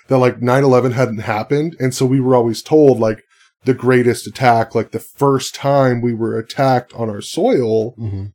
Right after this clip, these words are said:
Speaker 1: was Pearl Harbor.
Speaker 2: Maybe, like, Battle of Wounded Knee, where we, like, massacred a bunch of Indians.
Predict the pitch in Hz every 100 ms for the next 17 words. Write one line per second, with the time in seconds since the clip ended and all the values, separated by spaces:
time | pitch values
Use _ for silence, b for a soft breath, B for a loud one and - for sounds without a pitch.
0 | _ - 113 110 107 107 101 - - -
1 | _ - 117 113 110 196 214 - - _
2 | _ _ _ 110 101 101 92 - _ -
3 | 95 95 92 95 98 95 92 92 95 110
4 | 110 95 90 90 87 87 - 92 87 -
5 | - 95 90 87 90 87 87 95 110 113
6 | 117 117